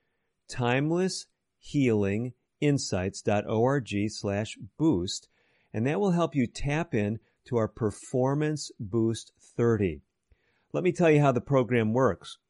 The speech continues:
Beginning, and I'm just getting my calendar out here to make sure I'm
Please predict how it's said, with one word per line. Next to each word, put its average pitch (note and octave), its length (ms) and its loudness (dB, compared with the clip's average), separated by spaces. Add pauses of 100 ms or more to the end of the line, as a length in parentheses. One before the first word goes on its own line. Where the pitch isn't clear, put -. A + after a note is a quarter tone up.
(720)
Beginning, C#3 800 4 (400)
and G#2+ 80 -4
I'm B2 80 0
just C#3 160 -4
getting C#3 180 4
my B2 140 4
calendar A2+ 520 2
out F#2 140 0
here G2+ 160 0
to G#2+ 80 0
make G#2+ 240 0
sure - 180 -2
I'm F#2+ 260 -2